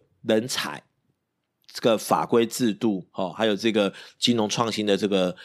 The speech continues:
呃，弹性之类的，哈。但是呢，我们可以看到说，至少前三大的金融中心，它的外汇交易量基本上就是全球前三大，哦，前三大、前四大。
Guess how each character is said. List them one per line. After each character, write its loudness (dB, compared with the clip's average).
呃， -2
弹 -2
性 -2
之 -8
类 2
的， -16
哈。 -10
但 0
是 -2
呢， 2
我 -2
们 0
可 2
以 4
看 2
到 4
说， 2
至 2
少 0
前 0
三 2
大 4
的 0
金 -4
融 -2
中 -2
心， -6
它 -2
的 0
外 0
汇 2
交 2
易 0
量 0
基 -4
本 2
上 -2
就 0
是 0
全 -4
球 -2
前 -6
三 -6
大， -4
哦， -8
前 -4
三 0
大、 2
前 -8
四 -6
大。 0